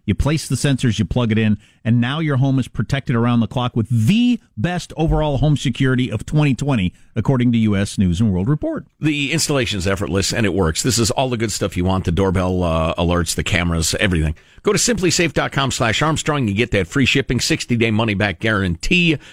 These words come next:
Speaker 2: Simply safe dot com slash Armstrong, so they know we sent you. And Simply is spelled S I M P L I, by the way. Simply safe dot com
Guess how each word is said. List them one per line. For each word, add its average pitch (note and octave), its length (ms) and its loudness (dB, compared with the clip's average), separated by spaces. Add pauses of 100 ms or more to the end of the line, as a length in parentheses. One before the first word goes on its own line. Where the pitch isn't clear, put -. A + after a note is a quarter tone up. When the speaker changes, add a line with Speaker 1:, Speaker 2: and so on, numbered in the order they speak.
Speaker 2:
Simply E3 340 0
safe A#2+ 420 0
dot F#2+ 220 -2
com G#2 220 -2
slash E2+ 280 -2
Armstrong, A#2 460 0
so - 160 -2
they F2+ 120 0
know F2+ 140 0
we F2 160 2
sent G2+ 280 0
you. - 40 2
And G2 100 0
Simply F#3 360 0
is G2 80 0
spelled G2 300 -2
S F#2 160 -2
I F2+ 120 -2
M F2 180 0
P F2+ 200 0
L E2+ 240 -2
I, D2 260 -2
by - 140 -10
the D2 80 -4
way. D2+ 140 -2 (480)
Simply E3+ 440 0
safe D#3+ 440 -2
dot A#2 340 -2
com D3 480 0